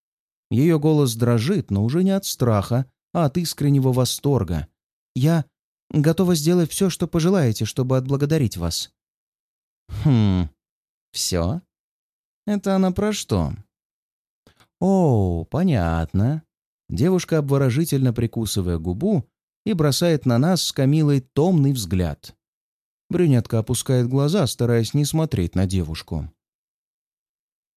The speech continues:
«А можно еще конфет?» Сразу же пользуюсь предложением, кивнув на опустевшую вазу. «А?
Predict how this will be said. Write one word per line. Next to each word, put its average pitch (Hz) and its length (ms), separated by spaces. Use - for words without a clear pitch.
«А 135 100
можно 202 440
еще 135 460
конфет?» 127 540
Сразу 151 400
же 131 140
пользуюсь 123 460
предложением, 120 720
кивнув 160 380
на 131 100
опустевшую 127 760
вазу. 82 640
«А? 147 220